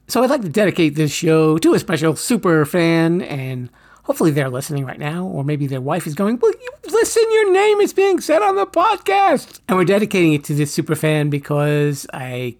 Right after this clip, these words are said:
couldn't get to interview his favorite actress, not just yet.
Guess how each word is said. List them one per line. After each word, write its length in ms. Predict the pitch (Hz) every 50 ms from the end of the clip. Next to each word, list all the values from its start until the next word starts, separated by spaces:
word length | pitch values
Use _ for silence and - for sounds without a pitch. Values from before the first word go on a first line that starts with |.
| _
couldn't 240 | - 247 269 254 220
get 160 | 196 196 190
to 160 | - 165 - 190
interview 520 | 160 147 170 143 147 156 156 151 151 147 147 - - - - _ _ _
his 160 | - 151 -
favorite 300 | - 170 160 147 147 147
actress, 560 | 151 165 - - - 180 196 - - - -
not 340 | 185 - - - - _ -
just 320 | - 359 269 - _ -
yet. 300 | 254 262 196 156 - _